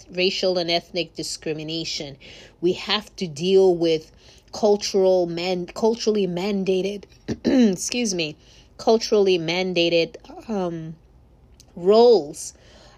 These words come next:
expectations. And that's why I always say, ladies, it's time to get off the altar of other people's expectations and break it down. Free yourself, free your mind. And,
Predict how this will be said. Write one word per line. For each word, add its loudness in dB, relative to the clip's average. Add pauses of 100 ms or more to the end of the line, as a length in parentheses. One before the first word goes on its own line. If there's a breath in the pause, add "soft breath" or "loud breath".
expectations. 0
And -2
that's -2
why -2
I -2
always 0
say, 0
ladies, 4
it's -12
time -2
to -2
get 2
off -2
the -8
altar -4
of -10
other -4
people's -6
expectations -2
and -2
break -4
it -8
down. 2
Free -2
yourself, -2
free -2
your -4
mind. -4 (1300 soft breath)
And, 0